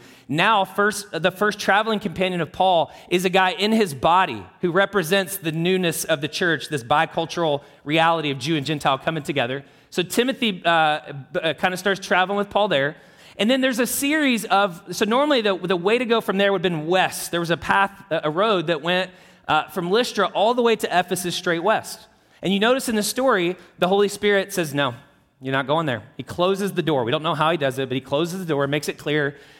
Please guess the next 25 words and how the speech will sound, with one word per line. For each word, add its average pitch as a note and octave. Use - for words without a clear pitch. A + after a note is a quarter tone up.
that A#2+
they're D3
not F3
going G#3
west. E3
So G3+
Paul's G3
like, A3
"All A#3+
right, G3+
how G#3
about A#3+
north? G#3+
Let's, G#3+
let's A3
start G#3+
north." A#3
And D3
so F#3
he F3+
takes F3+
off F#3
on F3
another F3+
journey, F3